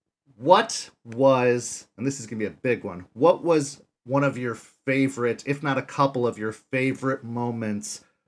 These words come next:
from this entire event, from this entire experience? Kind of what was something that really stood out to you as a positive, as something that made this all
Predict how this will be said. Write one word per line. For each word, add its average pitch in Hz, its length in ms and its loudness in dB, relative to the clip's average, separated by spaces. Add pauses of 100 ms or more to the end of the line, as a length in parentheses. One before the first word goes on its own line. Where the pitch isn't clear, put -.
(160)
from 139 320 2
this 135 220 -2
entire 135 960 0 (180)
event, 98 540 -8
from 123 220 -6
this 113 180 -8
entire 127 560 -2
experience? 101 880 -8
Kind 107 220 -6
of 95 120 -6
what 139 200 0
was 143 140 -2
something 123 400 -4
that 110 140 -4
really 113 280 -2
stood - 440 -2
out 117 300 -2
to 117 120 -10
you 104 420 -6 (360)
as 117 220 0
a 101 120 -4
positive, 135 680 -2
as 101 140 -6
something 113 320 -6
that 120 120 -8
made 110 280 -4
this 117 180 -8
all 107 460 0